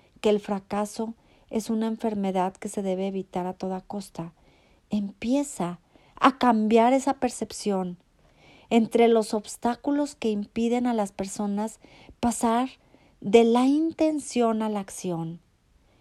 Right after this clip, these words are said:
Y ahí se encuentra algo muy poderoso, que es el miedo al fracaso. ¿Y qué quiere decir el miedo al fa-, al fracaso? Eso se entiende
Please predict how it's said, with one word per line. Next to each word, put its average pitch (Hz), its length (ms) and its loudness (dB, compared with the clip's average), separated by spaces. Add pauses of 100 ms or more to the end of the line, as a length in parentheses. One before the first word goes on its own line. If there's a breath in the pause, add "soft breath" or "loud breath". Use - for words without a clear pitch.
(220 soft breath)
Y 220 140 0
ahí 269 240 4
se - 200 -4
encuentra 208 520 0
algo 202 220 -4
muy 208 260 -2
poderoso, 180 760 -8 (340 soft breath)
que 240 100 0
es 226 120 -2
el 269 140 6
miedo 233 420 2
al 233 100 2
fracaso. 175 680 -10 (1120 loud breath)
¿Y 240 80 0
qué 294 240 2
quiere 320 220 4
decir 285 240 4
el 294 100 4
miedo 277 220 4
al 285 100 4
fa-, 226 200 -6 (140)
al 208 180 -2
fracaso? 202 760 -4 (580 soft breath)
Eso 240 240 0
se 294 160 -2
entiende 226 760 0